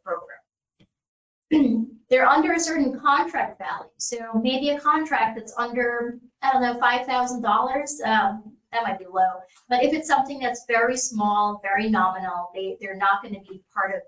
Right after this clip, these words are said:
the, uh, enrolled, uh, list of enrolled contractors.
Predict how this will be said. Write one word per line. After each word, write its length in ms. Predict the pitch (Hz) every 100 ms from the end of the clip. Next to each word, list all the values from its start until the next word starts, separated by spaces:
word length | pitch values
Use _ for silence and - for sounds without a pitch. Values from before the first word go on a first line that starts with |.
| -
the, 260 | 185 180 359 _ _ -
uh, 300 | 208 196 -
enrolled, 580 | 220 202 208 220 208 - - -
uh, 220 | 190 190
list 220 | 220 -
of 80 | 220
enrolled 500 | 190 196 190 185 185 -
contractors. 960 | 190 185 - - - - - - -